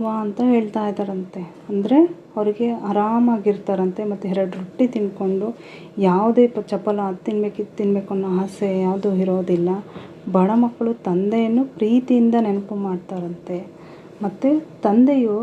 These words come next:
ವಿದ್ಯಾವಂತ ಮಕ್ಕಳನ್ನು ನೋಡಿ ಖುಷಿ ಪಡ್ತಾರಂತೆ, ಏಕೆಂದರೆ ಅವರಿಗೆ ಓದಿರೋದನ್ನು ಮರೆಯೋದಕ್ಕೆ ಪರಿಶ್ರಮ ಮ-, ಯಾವತ್ತೂ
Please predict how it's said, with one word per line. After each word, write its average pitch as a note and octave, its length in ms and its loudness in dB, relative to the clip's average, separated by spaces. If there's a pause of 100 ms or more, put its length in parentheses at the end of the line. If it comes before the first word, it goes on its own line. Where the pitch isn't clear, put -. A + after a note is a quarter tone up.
(760)
ವಿದ್ಯಾವಂತ A#3 680 4
ಮಕ್ಕಳನ್ನು A3+ 600 0
ನೋಡಿ A3+ 300 -2
ಖುಷಿ B3 380 2
ಪಡ್ತಾರಂತೆ, F#3+ 800 0 (140)
ಏಕೆಂದರೆ A3 440 -2
ಅವರಿಗೆ G#3+ 380 2 (1200)
ಓದಿರೋದನ್ನು B3+ 840 4 (400)
ಮರೆಯೋದಕ್ಕೆ A#3+ 760 2
ಪರಿಶ್ರಮ A#3 600 0 (2000)
ಮ-, G3+ 260 4
ಯಾವತ್ತೂ G3 480 4